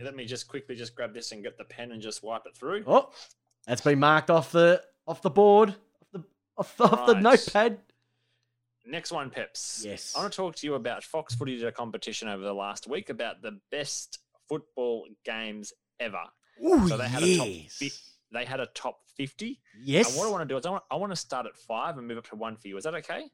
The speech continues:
Speaker 1: And I'll,
Speaker 2: I
Speaker 1: I'll
Speaker 2: would
Speaker 1: read them out
Speaker 2: love
Speaker 1: to you.
Speaker 2: to. We're, we're like, we're like peas and carrots, my friend. I was thinking exactly this this, not, this, uh, this afternoon as I was putting the show notes in my mind together.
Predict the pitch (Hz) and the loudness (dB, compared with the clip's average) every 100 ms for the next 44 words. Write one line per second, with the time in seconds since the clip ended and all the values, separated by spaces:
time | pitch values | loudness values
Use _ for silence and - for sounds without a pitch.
0 | 113 113 120 117 120 135 143 123 135 135 | _ -10 -6 -6 2 4 4 4 4 6
1 | 131 127 135 117 117 127 156 160 160 165 | 6 6 4 4 2 -6 -6 -2 6 6
2 | 160 151 156 151 151 151 - _ 143 147 | 8 6 8 10 8 4 -14 _ -2 2
3 | 143 139 - _ _ _ - 208 165 165 | 2 2 -6 _ _ _ 2 2 2 2
4 | 170 151 139 131 127 123 127 139 143 139 | 6 6 6 2 -4 -4 -6 -6 -6 -6
5 | - 156 147 123 113 131 127 120 113 117 | -8 -8 -6 -8 -6 -8 -6 -8 -8 -10
6 | 110 107 - 113 - 110 110 - _ _ | -10 -12 -14 -14 -4 -4 -4 -8 _ _
7 | _ - 156 139 - 131 131 120 120 117 | _ -4 0 0 -2 -4 -2 -2 -2 -2
8 | - 180 117 110 127 120 120 117 - - | -4 -6 -6 -4 0 2 2 -2 -4 -12
9 | - _ _ _ _ _ 120 117 113 113 | -16 _ _ _ _ _ 0 0 2 2
10 | 113 110 113 107 95 | 0 -2 -4 -4 -8